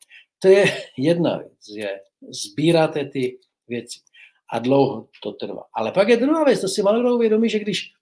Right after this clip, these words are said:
prodáte tu knížku na knižním trhu, tak tam je zpoždění i půl roku. Vy to do,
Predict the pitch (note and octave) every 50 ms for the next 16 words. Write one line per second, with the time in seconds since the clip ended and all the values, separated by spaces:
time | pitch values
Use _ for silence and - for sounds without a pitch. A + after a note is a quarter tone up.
0 | - - D3+ C#3+ E3 A3 D#4 F#4 F#4 - - - - D#3+ - E3 C#3+ - - A#2
1 | G#2+ - - - - - - - _ _ _ - E3 D3+ - - - D#3+ D#3+ D#3
2 | D#3 C3+ A#2 G2+ - G3+ A#3 B3+ G3+ D#3 - - _ _ _ - - _ _ -
3 | A#2+ - - - D3 D3 D3 C3+ - - - A2 G#2+ A2+ A2 G#2+ A2 - - -
4 | - - A2 F#2+ G2+ E3 F#3+ F#3+ - - - _ _ _ _ _ _ _ _ _
5 | _ _ _ _ _ - - - - - - _ _ _ _ _ - - - F3
6 | A3 A#3 G#3+ - - - - _ - G3 F3 E3 E3+ E3+ -